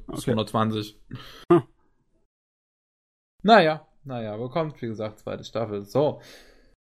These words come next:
Speaker 1: Ähm, ein T-V-Anime zu einem Psycho-Horrorspiel wurde angekündigt, und zwar zu Angels of Death heißt das Ganze.
Speaker 2: Uh, noch nie gehört.
Speaker 1: Äh, ja.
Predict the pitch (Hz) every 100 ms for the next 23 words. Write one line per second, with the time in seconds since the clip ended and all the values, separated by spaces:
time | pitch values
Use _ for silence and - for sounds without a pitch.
0 | _ _ 160 185 180 180 175 165 165 165
1 | 160 - - 147 156 151 151 127 - -
2 | - 120 - 202 190 170 160 151 156 156
3 | - 156 151 151 143 - - 214 - 156
4 | 175 196 156 131 131 - - 117 110 117
5 | 113 104 113 110 117 113 113 113 113 120
6 | 117 - - 120 127 123 120 117 - 120
7 | 110 - - 135 165 202 135 117 113 113
8 | 110 110 110 110 147 175 202 - _ _
9 | 196 165 147 139 120 120 117 117 127 123
10 | 120 123 - _ _ _ _ _ _ _
11 | _ _ _ - 113 120 110